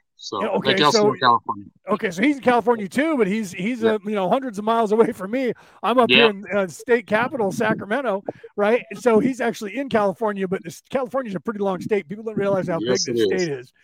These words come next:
Speaker 2: It's, like, almost a thousand miles from top to bottom. <laughs> People don't realize that. It is literally, like, eight hundred miles from top to
Speaker 1: Yeah,
Speaker 2: bottom
Speaker 1: it's a
Speaker 2: of the
Speaker 1: long
Speaker 2: state of
Speaker 1: ways.
Speaker 2: California.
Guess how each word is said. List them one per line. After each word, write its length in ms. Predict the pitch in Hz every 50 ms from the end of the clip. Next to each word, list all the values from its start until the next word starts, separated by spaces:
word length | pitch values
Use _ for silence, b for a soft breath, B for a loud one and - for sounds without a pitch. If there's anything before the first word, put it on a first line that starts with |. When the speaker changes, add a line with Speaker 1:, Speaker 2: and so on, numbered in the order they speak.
| _ _ _
Speaker 2:
It's, 80 | _
like, 120 | - 226 214
almost 240 | 240 240 226 190
a 80 | 214 190
thousand 440 | - - 214 202 214 220 202 208 196
miles 400 | 196 196 208 208 202 185 151 - _ _ - - -
from 140 | - 202
top 260 | 147 - 233 196 196 -
to 60 | 180
bottom. 500 | 156 131 175 180 190 190 180 139 110 _ _ -
<laughs> 560 | 311 240 - - 330 - - - 262 - 240
People 160 | 349 247 196 247
don't 160 | 220 226 202
realize 420 | 208 214 208 208 185 165 147 143
that. 220 | 143 131 127 139 - - B B B B B B -
It 80 | - 208
is 160 | 208 202 185
literally, 380 | 220 233 233 240 233 220 208
like, 180 | 202 196 185 - 147
eight 160 | 190 220 185
hundred 280 | 185 202 208 202 202 185
miles 440 | 185 190 196 202 202 185 170 170 185
from 160 | - 180 151
top 240 | - 190 185 185 -
to 60 | 165 156
Speaker 1:
Yeah, 80 | 113
Speaker 2:
bottom 140 | - 214 220
Speaker 1:
it's 80 | 196 196
a 40 | 226
Speaker 2:
of 20 |
the 60 | 233
Speaker 1:
long 120 | - - -
Speaker 2:
state 100 | 330 110
of 40 | 110
Speaker 1:
ways. 80 | - 190
Speaker 2:
California. 420 | 190 170 151 - 190 185 175 -